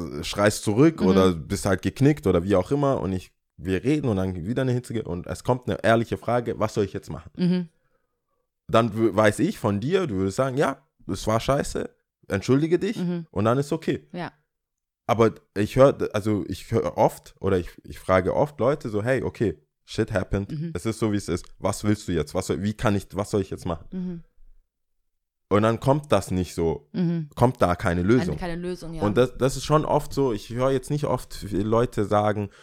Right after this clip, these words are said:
Speaker 1: ja, okay, äh, klar, wenn es eine Sachbeschädigung ist oder
Speaker 2: Mhm.
Speaker 1: so,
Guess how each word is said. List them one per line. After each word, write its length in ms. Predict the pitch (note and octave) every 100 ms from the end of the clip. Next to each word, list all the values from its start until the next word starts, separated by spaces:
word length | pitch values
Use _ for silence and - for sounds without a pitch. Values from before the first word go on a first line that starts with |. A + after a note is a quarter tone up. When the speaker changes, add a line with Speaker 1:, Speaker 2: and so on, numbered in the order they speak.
| _ _
Speaker 1:
ja, 360 | G2 G#2+ A2+ -
okay, 460 | G2 - D3 D#3 _ _ _ _ _ -
äh, 520 | G#2 G#2 G2 F#2+ F2 _ - -
klar, 200 | - G2
wenn 100 | F2+
es 140 | F2
eine 100 | F2+
Sachbeschädigung 1160 | E2 G#2 - _ _ - E2+ - G#2 G#2 F#2 F#2+
ist 180 | F#2 -
oder 180 | F#2 F2+
Speaker 2:
Mhm. 40 |
Speaker 1:
so, 180 | F2+